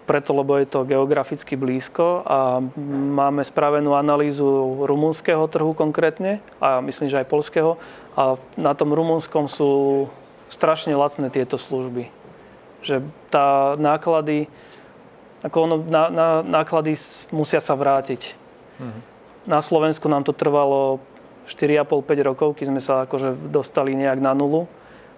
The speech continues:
Speaker 1: Keď sme s-, išli do Čiech, tak tam to boli ďalšie tri roky, keď sme boli v strate.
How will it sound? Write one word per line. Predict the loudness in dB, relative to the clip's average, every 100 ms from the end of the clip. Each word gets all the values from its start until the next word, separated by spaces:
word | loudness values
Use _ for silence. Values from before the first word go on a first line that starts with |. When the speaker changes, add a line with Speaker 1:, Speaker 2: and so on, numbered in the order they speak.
| -6 -2
Speaker 1:
Keď |
sme | 0 -2
s-, | -4 -10 -12 -10
išli | -6 -4
do | 0 0
Čiech, | 2 0 0
tak | -4 -2
tam | -2
to | -2 -2
boli | -2 2
ďalšie | 0 0 -2 0
tri | 0
roky, | 0 0 -4
keď | -4 -4
sme | -2
boli | -2
v | -2
strate. | -2 -2 0 -2 -2